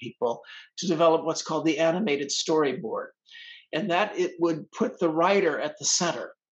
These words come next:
uh, of a small team that would create a cartoon, but perfectly timed, beated, basic piano music, um,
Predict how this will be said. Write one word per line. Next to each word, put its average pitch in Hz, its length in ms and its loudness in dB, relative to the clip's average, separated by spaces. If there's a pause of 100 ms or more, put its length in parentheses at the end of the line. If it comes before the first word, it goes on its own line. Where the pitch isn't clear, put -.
(720)
uh, 135 320 -2
of 147 140 0
a 135 80 -4
small 202 400 2
team 170 480 -4 (440)
that 196 100 2
would 202 160 2
create 208 520 6
a 185 300 2
cartoon, 226 560 -2 (800)
but 185 180 2
perfectly 214 560 2
timed, 202 480 2 (180)
beated, 180 480 2 (1400)
basic 185 380 4
piano 165 400 2
music, 165 560 2 (800)
um, 131 420 -2